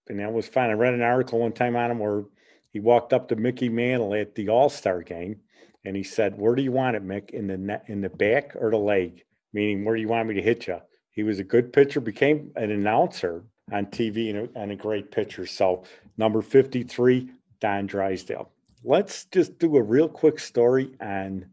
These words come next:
well, quite a few years back. I bought two tickets to the Cubs game on Mother's Day. It just so happened that day that my,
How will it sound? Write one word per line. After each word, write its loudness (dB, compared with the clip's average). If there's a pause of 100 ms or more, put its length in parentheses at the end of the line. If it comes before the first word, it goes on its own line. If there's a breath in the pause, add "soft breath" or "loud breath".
(100)
well, -6
quite -4
a 0
few -8
years -8
back. -4
I 2
bought 0 (500)
two 0
tickets 0
to -6
the -8
Cubs -4
game -8 (520)
on -4
Mother's 0
Day. -10 (520)
It -4
just -2
so 4
happened 6
that 2
day 6
that 2
my, 0